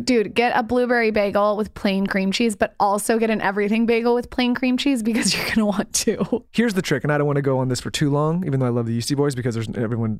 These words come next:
Speaker 2: you know, that listens to the show is not in L A. But if you are in L A, you gotta check 'em out. It's a food truck. Um, but I will warn you, it moves all over the place. I had to basically track it today through Instagram and drive forty minutes all the way to Studio City and back. Um,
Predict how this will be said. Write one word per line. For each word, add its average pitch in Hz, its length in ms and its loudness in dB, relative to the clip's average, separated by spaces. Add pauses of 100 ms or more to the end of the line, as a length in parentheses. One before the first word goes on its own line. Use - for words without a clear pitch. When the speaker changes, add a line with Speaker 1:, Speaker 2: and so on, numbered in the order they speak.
(100)
Speaker 2:
you 127 80 -2
know, 107 80 -2
that 101 80 -2
listens 104 220 -6
to 104 40 -4
the 107 60 -2
show 120 160 0
is 110 80 -4
not 113 260 0
in 113 140 -2
L 110 180 0
A. 127 80 0
But 131 80 0
if 117 80 -4
you 143 100 2
are 185 140 2
in 175 80 2
L 147 160 2
A, 131 80 2
you 127 80 0
gotta 127 160 0
check 127 160 -2
'em 127 80 -2
out. 117 80 0
It's 110 100 -6
a 110 40 -6
food 147 260 0
truck. 110 400 -4 (320)
Um, 123 520 0
but 135 120 0
I 139 80 2
will 165 220 2
warn 160 260 0
you, 123 140 2
it 127 180 2
moves 139 480 0
all 127 220 2
over 120 140 -2
the 117 80 -2
place. 120 260 0
I 127 80 -2
had 147 200 0
to 139 40 -2
basically 139 480 -2
track 127 400 -2
it 165 80 -2
today 160 300 0
through 131 200 -2
Instagram 147 440 -2
and 127 80 0
drive 123 260 0 (140)
forty 135 260 2
minutes 131 260 0
all 120 120 0
the 120 40 2
way 123 80 2
to 120 60 -2
Studio 120 320 -2
City 127 240 0
and 131 100 0
back. 147 300 -2 (380)
Um, 120 520 0